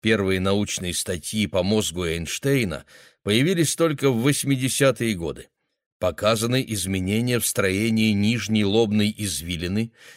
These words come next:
теменной коры, в соотношении нервных и глиальных клеток в пользу последних, более высокая мощность мозолистого тела,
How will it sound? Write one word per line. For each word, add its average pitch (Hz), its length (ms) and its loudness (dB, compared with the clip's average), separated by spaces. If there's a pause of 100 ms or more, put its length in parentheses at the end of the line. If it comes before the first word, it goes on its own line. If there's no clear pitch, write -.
(160)
теменной 113 680 4
коры, 101 460 0 (340)
в - 100 -8
соотношении 120 760 2
нервных 127 760 2
и 139 140 2
глиальных 113 800 2
клеток 113 560 0
в - 140 -12
пользу 107 360 0
последних, 90 760 -6 (460)
более 156 400 4
высокая 139 640 2
мощность 131 800 0
мозолистого 107 880 2
тела, 107 420 0